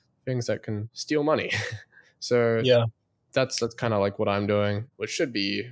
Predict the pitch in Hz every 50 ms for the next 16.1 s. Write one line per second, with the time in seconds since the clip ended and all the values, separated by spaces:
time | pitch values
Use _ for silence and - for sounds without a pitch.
0 | 135 _ - 101 98 107 110 110 - 151 - - - 135 117 107 - 110 - -
1 | 151 151 151 147 147 147 131 117 117 113 113 110 107 107 107 117 _ _ _ _
2 | _ _ _ _ _ _ _ - 110 104 101 98 101 107 104 - - 101 101 104
3 | 98 - 101 104 101 104 - - 135 139 139 - - 101 101 - 107 104 101 101
4 | 101 104 101 101 - - 104 - 101 101 101 101 104 104 104 104 - - - -
5 | _ _ _ _ _ - 104 107 107 104 104 110 107 104 101 101 101 - - 127
6 | 123 120 - - - - - 101 101 - 101 101 104 113 _ _ _ _ _ _
7 | _ _ _ _ _ _ - - 101 101 101 98 98 98 98 113 139 - _ _
8 | _ _ - - - 101 101 - 107 135 139 - - 190 180 151 127 120 - 123
9 | 127 123 117 117 127 123 123 120 117 - - - - 143 131 120 151 147 147 147
10 | 151 143 131 - - - - - - _ _ _ - 131 135 131 110 139 131 -
11 | 160 143 123 - 131 131 131 127 131 127 117 127 123 123 127 117 117 127 127 120
12 | 139 127 120 117 113 117 - - - - - - 120 117 117 113 113 113 117 -
13 | _ _ _ _ _ - _ - _ - _ - 120 117 117 131 123 127 123 120
14 | 120 120 120 120 120 117 117 120 117 113 120 113 - - - 135 135 139 131 120
15 | 113 113 117 113 117 113 110 120 117 117 117 113 - - 117 113 113 113 110 113
16 | 113